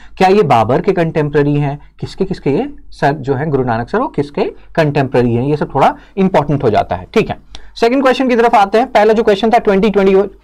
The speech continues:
वन का question था ईपीएफ़ओ का, Second जो है सिक्सटीन सेवनटीन का। अब ये question है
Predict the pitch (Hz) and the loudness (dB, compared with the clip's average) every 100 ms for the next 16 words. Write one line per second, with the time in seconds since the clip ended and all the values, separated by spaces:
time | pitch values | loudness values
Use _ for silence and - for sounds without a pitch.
0 | - 180 196 196 165 160 190 190 151 165 | -2 0 2 2 2 0 0 0 2 0
1 | 156 165 208 - - - - 202 226 214 | 0 2 0 -2 -8 -8 -2 0 2 2
2 | 269 285 196 185 156 131 107 104 95 - | 2 -2 -2 -2 -2 -2 -4 -6 -8 -12
3 | - - - - 196 247 240 233 240 269 | -18 -20 -6 0 2 2 0 0 -2 0